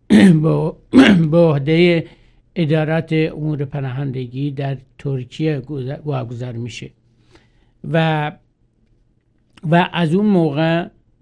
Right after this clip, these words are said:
اه، به بعد یو ان دیگه هیچ مسئولیتی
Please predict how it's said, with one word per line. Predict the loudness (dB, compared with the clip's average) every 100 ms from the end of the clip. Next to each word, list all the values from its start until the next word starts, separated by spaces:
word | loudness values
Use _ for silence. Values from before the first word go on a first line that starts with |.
| _
اه، | -6 -2
به | -2 0 -2
بعد | 0 -2 0 0 -2 -6 _ _ _ _ _ -8
یو | -4 0 2 2 -2
ان | -2 0
دیگه | -2 -4 -4 -4
هیچ | 0 0 -2 -4 -8 -4
مسئولیتی | 0 0 -2 -8 -6 -4 -2 2 2 0 -6 -10 -10